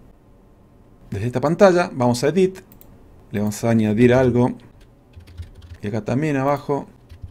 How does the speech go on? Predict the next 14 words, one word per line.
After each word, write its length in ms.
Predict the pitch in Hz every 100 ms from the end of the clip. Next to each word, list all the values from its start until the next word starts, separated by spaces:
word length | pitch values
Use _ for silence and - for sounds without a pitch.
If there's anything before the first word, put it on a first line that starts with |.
| - - - - - - - -
presionamos 580 | 101 110 110 117 120 -
guardar. 520 | 107 110 151 156 - - - - - - _ _ _ _ _ _ _ _ _ _ _
Nos 120 | - -
sale 180 | 208
el 60 | 208
mensaje, 680 | 117 143 - 170 156 160 -
lo 100 | 120
vemos 260 | 117 123 120
acá 140 | 123
actualizado. 720 | 131 135 147 - 165 156 160
Vamos 240 | - 131 123
a 60 |
presionar 360 | - 120 123 127
eliminar. 480 | 123 156 170 165